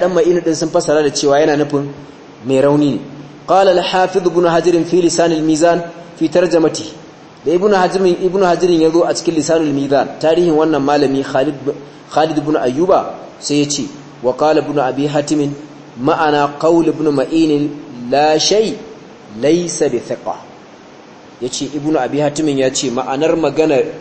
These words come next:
al-Imam Yahya ibn Ma'in da yace la shay, ma'ana ba amintacce bane. Sai na biyu,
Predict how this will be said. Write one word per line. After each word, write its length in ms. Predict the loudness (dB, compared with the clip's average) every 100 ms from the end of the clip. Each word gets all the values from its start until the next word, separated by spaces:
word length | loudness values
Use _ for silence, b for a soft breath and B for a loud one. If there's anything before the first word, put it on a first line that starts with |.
| -16 -20 -20 -16 -4
al-Imam 480 | -4 -2 2 2 4 4
Yahya 240 | 4 4
ibn 200 | 4 2
Ma'in 340 | 2 2 0 2
da 60 | 2
yace 260 | 2 2
la 160 | 2 2
shay, 220 | 2 0 0 -10 -18 -14 -8
ma'ana 340 | -4 0 0
ba 140 | 2 0
amintacce 420 | -2 -6 -8 -4
bane. 160 | -4 -6 -12 -20 -20 -20 -20 -20 -20 -20 -20 -20 -20 -6
Sai 180 | 0 2
na 100 | 2
biyu, 260 | 2 0